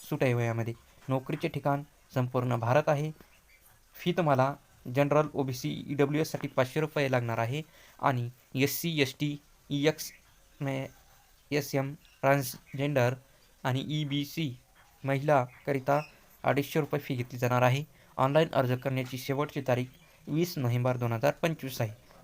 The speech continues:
तर ऑनलाइन अर्ज करण्याची शेवटची तारीख सत्तावीस नोव्हेंबर दोन हजार पंचवीस आहे.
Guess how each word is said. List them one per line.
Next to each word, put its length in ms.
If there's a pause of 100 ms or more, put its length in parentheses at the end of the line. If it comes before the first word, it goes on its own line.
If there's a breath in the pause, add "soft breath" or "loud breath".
(120)
तर 80
ऑनलाइन 360
अर्ज 220
करण्याची 340
शेवटची 320
तारीख 260 (520 soft breath)
सत्तावीस 380
नोव्हेंबर 340
दोन 140
हजार 180
पंचवीस 440
आहे. 140